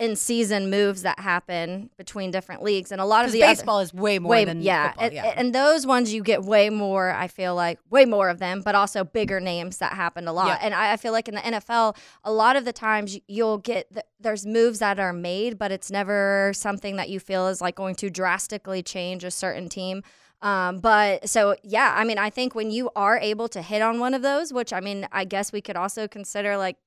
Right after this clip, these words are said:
Speaker 1: Calvin Ridley could, because it was a in-season move we're not gonna see until next year, but if that's successful, it's a successful big in-season move.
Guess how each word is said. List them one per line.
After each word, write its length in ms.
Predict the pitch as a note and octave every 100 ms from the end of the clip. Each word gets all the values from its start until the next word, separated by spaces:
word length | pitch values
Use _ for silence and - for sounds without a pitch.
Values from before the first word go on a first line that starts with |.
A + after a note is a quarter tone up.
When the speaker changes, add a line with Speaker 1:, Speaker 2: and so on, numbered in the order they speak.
| _
Speaker 1:
Calvin 380 | F3+ F#3 G#3 F3+
Ridley 360 | F#3+ G#3 C#4
could, 380 | C4 B3+ G3 G3+
because 240 | A#3 B3
it 80 | A3
was 180 | A3 A#3+
a 260 | A3 G3 G#3
in-season 460 | B3+ B3 A3+ G#3
move 220 | G3 A#3
we're 80 | A#3+
not 120 | G#3+
gonna 140 | A3 G3+
see 220 | - G#3+
until 220 | A#3+ C4+
next 220 | B3+ B3
year, 120 | C4+ B3
but 120 | G#3+
if 160 | G3 -
that's 200 | F#3+ -
successful, 640 | D#4 - A#3 - C#4+ D4+ - _ _ _
it's 100 | -
a 80 | G#3+
successful 520 | G#3+ - G#3+ - A#3
big 180 | A3+ G#3+
in-season 500 | G3 G#3 G#3+ G#3 G3+
move. 240 | G3+ G#3